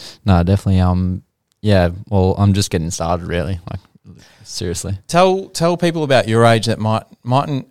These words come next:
Speaker 2: have come from a background of anything, right? Like, so, yeah, you know, um,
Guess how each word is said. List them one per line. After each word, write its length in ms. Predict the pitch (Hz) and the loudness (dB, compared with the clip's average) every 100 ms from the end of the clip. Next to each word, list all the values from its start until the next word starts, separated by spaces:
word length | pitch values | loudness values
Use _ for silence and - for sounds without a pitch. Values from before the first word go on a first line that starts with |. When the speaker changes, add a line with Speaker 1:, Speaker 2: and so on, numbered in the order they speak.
| - | -8
Speaker 2:
have 240 | 120 120 _ | -8 -8 _
come 600 | - 107 107 107 107 104 - _ _ _ _ _ | -4 -2 -2 -2 -6 -10 -16 _ _ _ _ _
from 200 | _ 117 | _ -2
a 40 | 107 | 2
background 460 | 101 104 120 107 | 0 0 -2 -2
of 80 | 92 | -2
anything, 380 | 92 107 104 85 | -2 -2 -2 -6
right? 200 | 85 90 | -4 -4
Like, 240 | 87 95 - | 0 -2 -2
so, 340 | 95 92 95 - | -4 -4 -6 -8
yeah, 220 | 104 107 78 - - _ | -2 -2 -2 -10 -20 _
you 80 | - | -14
know, 160 | 95 90 - _ _ | -10 -10 -14 _ _
um, 400 | 104 98 90 - | -4 -2 -4 -10